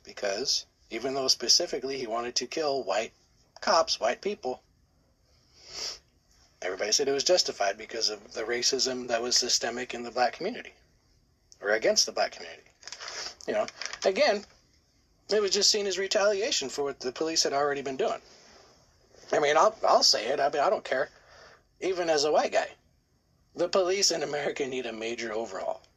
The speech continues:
They do. The recent explosion in, in camera phones and, you know, our smartphone technology,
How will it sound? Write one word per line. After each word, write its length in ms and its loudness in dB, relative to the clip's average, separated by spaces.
They 120 0
do. 200 -2
The 140 0
recent 340 2
explosion 640 0
in, 300 -2
in 360 -2
camera 360 4
phones 420 -4
and, 200 -12
you 120 -8
know, 80 -2
our 100 0
smartphone 500 0
technology, 680 -4